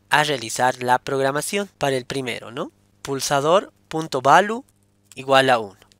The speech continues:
Si yo presiono el primer pulsador, vamos a hacer que se enciendan y se apaguen al mismo tiempo los cinco leds durante quinientos milisegundos.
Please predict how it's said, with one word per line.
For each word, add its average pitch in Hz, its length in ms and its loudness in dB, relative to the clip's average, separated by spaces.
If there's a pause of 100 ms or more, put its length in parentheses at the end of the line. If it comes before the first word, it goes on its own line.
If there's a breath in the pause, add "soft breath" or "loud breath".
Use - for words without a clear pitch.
Si - 180 -2
yo 220 140 6
presiono 247 340 2
el 220 80 2
primer 185 300 0
pulsador, 156 600 -2
vamos 202 380 4
a 185 40 4
hacer 196 260 2
que 165 120 0
se 139 200 -4
enciendan 190 640 2
y 127 60 -8
se - 120 -4
apaguen 165 540 4
al 117 260 0
mismo 151 460 -8
tiempo 208 720 -4
los 139 240 -4
cinco 190 320 -2
leds 240 320 -2 (100)
durante 220 680 2
quinientos 160 680 -4
milisegundos. 165 720 -6